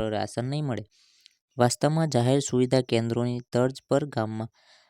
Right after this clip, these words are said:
રાશનની દુકાનો વિકસાવવાનો વિચાર પણ ચાલી રહ્યો છે. મતલબ કે હવે આ દુકાનો પર જ આધાર કાર્ડ, મૂળ રહેઠાણ, જાતિ પ્રમાણપત્ર સહિતની તમામ સુવિધાઓ ઉપલબ્ધ થશે, જેથી લોકોને આ તમામ કામો માટે શહેરમાં જવું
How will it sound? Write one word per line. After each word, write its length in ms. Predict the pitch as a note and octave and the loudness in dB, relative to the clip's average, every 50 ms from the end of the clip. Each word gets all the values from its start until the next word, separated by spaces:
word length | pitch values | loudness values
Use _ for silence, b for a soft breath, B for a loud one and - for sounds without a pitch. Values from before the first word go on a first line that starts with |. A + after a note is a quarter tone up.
| b b - | b b -2
રાશનની 440 | A#2+ A2+ A2 - - C3 C#3 D3 C#3+ | -2 -2 0 0 -2 -2 -2 -2 -4
દુકાનો 380 | C#3 B2+ - - B2 A#2+ B2+ B2+ | -4 -6 -2 0 0 0 0 0
વિકસાવવાનો 640 | B2 A#2 - - - A2 A2 A2 A2 G#2+ A2 A2+ B2+ C#3+ C#3+ | -2 -2 -4 -2 -2 0 0 2 0 0 -2 -4 -8 -10 -10
વિચાર 360 | B2 A2+ - - - A2+ A#2 A#2 | -10 -10 -10 -4 -2 -2 -2 0
પણ 220 | C3+ D3+ F3 - - - | -2 -4 -4 -4 -8 -2
ચાલી 280 | - G#2+ G#2 G2+ G2 F2+ | 0 2 2 2 0 -2
રહ્યો 180 | F2+ - - - | -4 -6 -6 -12
છે. 100 | - - - _ _ _ _ - _ _ _ _ - | -14 -20 -20 _ _ _ _ -20 _ _ _ _ -2
મતલબ 340 | A#2+ A#2+ B2 - D3+ D#3 D#3 | 0 2 4 6 4 4 4
કે 100 | - D#3+ | 4 4
હવે 220 | C#3+ C#3 C3+ C#3 C#3 | 6 6 8 8 8
આ 140 | C3+ C3+ C3 | 8 8 6
દુકાનો 380 | C3 B2 - - B2 A#2+ B2 A#2+ | 4 2 2 4 4 4 4 4
પર 160 | A#2+ - B2+ B2+ | 4 4 2 2
જ 60 | B2+ - A#2+ B B B B B B B B B | 2 -4 -10 B B B B B B B B B
આધાર 300 | - G#2 G#2 A2+ A2 A2 A2+ | 2 4 6 6 6 4 4
કાર્ડ, 360 | - A2+ A2 A2 A2 G#2+ - _ _ - | 4 4 6 6 6 4 0 _ _ -6
મૂળ 260 | A2+ A2 A2+ A2+ A2 | -4 -2 -2 -2 -2
રહેઠાણ, 500 | - A2 G#2 G#2 G#2 - - A2 G#2+ A2 A2 A2 C3+ - _ A#2+ A#2 - | -2 -2 -2 -2 -4 -2 -2 -2 -2 -2 -4 -8 -12 -14 _ -12 -6 -4
જાતિ 280 | A2+ G#2+ A2+ A#2+ A#2+ B2 | -4 -2 -2 -2 -4 -2
પ્રમાણપત્ર 560 | A#2 A#2 A#2+ A#2+ B2 A#2+ B2 A#2 - - B2+ B2 | -4 -4 -4 -4 -4 -4 -6 -8 -6 -4 -6 -6
સહિતની 400 | - - A2+ A2 A2+ B2+ B2 B2 - | -4 -2 -4 -4 -4 -4 -8 -6 -4
તમામ 260 | A#2+ A#2 B2 C3 C#3+ C#3+ | -2 0 0 0 0 0
સુવિધાઓ 480 | C3+ - A#2+ A#2 A#2 A2+ A2 A2+ A#2+ - b b b b b b b | 2 4 4 4 6 6 6 6 6 4 b b b b b b b
ઉપલબ્ધ 340 | G#2+ A2 - A#2 A2 F2 - - | -6 -4 0 -2 -2 -2 -2 -4
થશે, 260 | G#2 F#2+ G2 F#2+ F2 G2 - _ _ - _ _ _ _ | -4 -4 -4 -6 -8 -10 -14 _ _ -20 _ _ _ _
જેથી 300 | C3 B2 B2+ B2+ - C#3+ C#3+ | 2 2 4 4 4 4 4
લોકોને 360 | C3+ B2 - - B2 B2+ B2+ A#2 | 2 2 2 -2 -2 0 0 -2
આ 160 | - B2 C3 | 0 -2 -2
તમામ 380 | C3+ - B2+ B2+ B2+ B2 C3 C3+ | -2 -2 -2 -2 -2 -2 -4 -4
કામો 280 | - A2 A2+ A2 A2+ A#2 | -4 -4 -2 0 0 -2
માટે 300 | A2+ G#2+ G2+ G#2 - A2+ | -2 -4 -6 -4 -6 -8
શહેરમાં 460 | A2+ - G#2+ G#2+ G#2+ G#2+ A#2 B2+ C#3 - | -4 -2 0 0 0 0 -2 -2 -4 -2
જવું 300 | F2 G#2+ G2+ G#2 A#2+ | 0 0 2 2 0